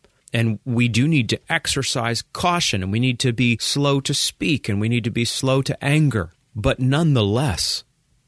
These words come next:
we are fundamentally called as Christians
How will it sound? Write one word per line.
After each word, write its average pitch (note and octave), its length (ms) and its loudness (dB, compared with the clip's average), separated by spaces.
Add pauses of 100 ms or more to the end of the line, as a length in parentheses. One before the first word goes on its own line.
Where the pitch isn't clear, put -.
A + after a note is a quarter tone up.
we C#3 220 2
are A#2 120 2
fundamentally A2+ 920 0
called - 560 -6 (500)
as G2 260 0
Christians - 760 -8